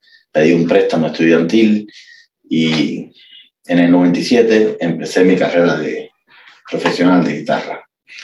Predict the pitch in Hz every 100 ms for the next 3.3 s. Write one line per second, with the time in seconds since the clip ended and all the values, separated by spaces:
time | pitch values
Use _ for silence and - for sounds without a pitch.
0 | - - _ _ - - - - - -
1 | 78 73 73 - - 78 90 90 87 82
2 | 82 80 82 76 - - 85 78 78 90
3 | 87 - -